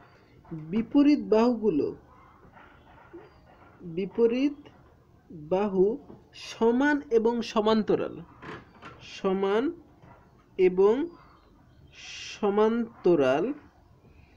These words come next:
কিন্তু কোনো কোণই সমকোণ নয়, কোনো কোণ, কোনো কোণ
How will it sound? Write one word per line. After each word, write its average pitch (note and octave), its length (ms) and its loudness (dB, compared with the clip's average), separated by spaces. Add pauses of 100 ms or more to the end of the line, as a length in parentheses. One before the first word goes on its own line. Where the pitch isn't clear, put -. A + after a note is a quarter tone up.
(840)
কিন্তু D4 420 6 (1800)
কোনো D4 280 8 (160)
কোণই C#4 280 4 (100)
সমকোণ A3+ 500 2 (220)
নয়, F#3+ 220 4 (1400)
কোনো A#3+ 380 0 (1600)
কোণ, F#3 240 4 (1500)
কোনো B3+ 240 2 (140)
কোণ C4+ 160 0